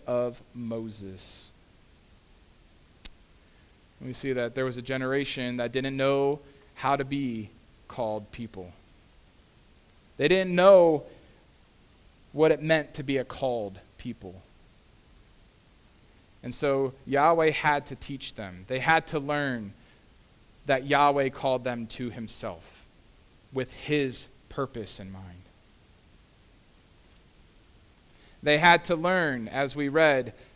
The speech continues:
they had to learn how, they had to learn war,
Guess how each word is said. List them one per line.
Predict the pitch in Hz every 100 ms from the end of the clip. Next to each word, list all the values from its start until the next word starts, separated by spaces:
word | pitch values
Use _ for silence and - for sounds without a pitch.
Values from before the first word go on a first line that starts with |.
| -
they | - 147
had | 175
to | 175
learn | 175 180
how, | 156 165 160 160 156
they | 156
had | 175
to | 170
learn | 175 170
war, | 160 185 175 110